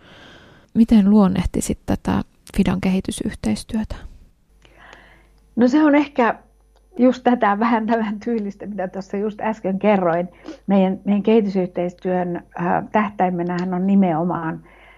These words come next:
Speaker 2: lasten, tyttöjen, äh, koulunkäynnin tukeminen, heidän terveytensä tukeminen ja, ja sen, niin kuin, varmistaminen, että noilla työalueilla, niin, tota, lasten koulunkäynti mahdollistuu.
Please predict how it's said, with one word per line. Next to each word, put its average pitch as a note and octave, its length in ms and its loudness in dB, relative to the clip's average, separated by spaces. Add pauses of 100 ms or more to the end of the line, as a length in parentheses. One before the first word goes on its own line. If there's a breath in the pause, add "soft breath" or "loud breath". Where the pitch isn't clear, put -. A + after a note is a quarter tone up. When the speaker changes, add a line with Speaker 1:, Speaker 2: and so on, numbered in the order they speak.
(120)
Speaker 2:
lasten, F#3 600 -2 (160)
tyttöjen, D#3+ 720 -6 (220)
äh, E3 340 -2 (260)
koulunkäynnin E3 800 0
tukeminen, F3 880 -4 (280 loud breath)
heidän E3+ 280 2
terveytensä E3 600 -4
tukeminen E3+ 760 -6
ja, - 260 -2 (260 loud breath)
ja E3+ 160 0
sen, E3+ 240 2
niin E3+ 220 -4
kuin, F3 280 -4
varmistaminen, F#3 920 -2
että F3+ 220 -4
noilla F3 260 -2
työalueilla, F3 800 0
niin, E3+ 220 -10
tota, E3+ 640 -6 (840 loud breath)
lasten E3+ 520 -2
koulunkäynti E3 920 -2
mahdollistuu. E3 1040 -6